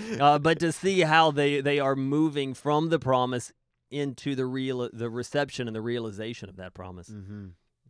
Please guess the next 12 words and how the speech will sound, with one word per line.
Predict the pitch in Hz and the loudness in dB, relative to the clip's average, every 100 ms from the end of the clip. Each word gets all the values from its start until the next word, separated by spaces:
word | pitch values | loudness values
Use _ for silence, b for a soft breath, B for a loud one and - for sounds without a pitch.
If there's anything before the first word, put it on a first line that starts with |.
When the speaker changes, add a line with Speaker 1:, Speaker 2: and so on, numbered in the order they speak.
| _ _ b b b b - | _ _ b b b b -6
Speaker 1:
Yeah, | 160 120 | -4 -4
okay, | - 151 | -4 -4
so | 120 143 | -4 -6
then | 127 135 131 131 - | -4 -4 -4 -6 -10
the | 123 | -16
following | - 131 131 131 | -8 -6 -4 -6
chapter, | 120 - 131 127 131 131 127 127 120 _ _ _ _ - | -8 -6 -6 -6 -8 -4 -4 -4 -8 _ _ _ _ -12
um, | 104 98 98 98 98 95 92 _ - | -8 -6 -6 -6 -8 -10 -14 _ -20
there's | 101 110 110 104 | -10 -6 -6 -8
this, | 104 - | -12 -14
the, | 98 110 104 92 | -12 -10 -10 -10
the, | 104 101 | -8 -8